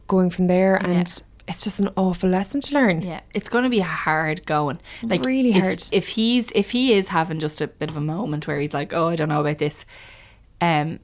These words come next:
Speaker 2: and, but he actually does care about her, he does love her or whatever, fine. And that might, you know, it might turn back around. But, like, can you imagine being in a workplace where all your colleagues hate you and your boss is,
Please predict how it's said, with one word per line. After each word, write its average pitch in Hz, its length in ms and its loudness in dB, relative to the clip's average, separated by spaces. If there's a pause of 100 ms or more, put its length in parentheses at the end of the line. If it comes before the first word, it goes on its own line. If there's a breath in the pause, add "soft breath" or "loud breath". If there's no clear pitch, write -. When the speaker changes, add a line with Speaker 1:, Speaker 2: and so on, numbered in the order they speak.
(140)
Speaker 2:
and, 165 260 0
but 180 140 4
he 160 60 6
actually 160 320 2
does 156 220 2
care 156 220 2
about 147 220 2
her, 151 100 -2
he 151 60 2
does 156 220 0
love 151 180 0
her 160 80 0
or 151 100 2
whatever, 147 340 0
fine. 147 440 0
And 147 120 -4
that 139 140 2
might, 147 280 -2 (120)
you 156 80 -4
know, 131 160 -2
it 151 160 -4
might 151 240 -2
turn 147 260 -2
back 139 200 -4
around. 151 360 -2
But, - 120 -8
like, 147 260 -4 (1040 soft breath)
can 185 140 2
you 175 80 0
imagine 165 420 0
being 170 140 0
in 156 60 -2
a 156 60 -2
workplace 151 480 -4
where 147 240 -4 (140)
all 151 160 2
your 160 100 0
colleagues 139 600 -4 (800)
hate 143 380 -4
you 104 140 -4 (520)
and 139 400 -2
your 151 120 -2
boss 139 460 -2
is, 139 480 -4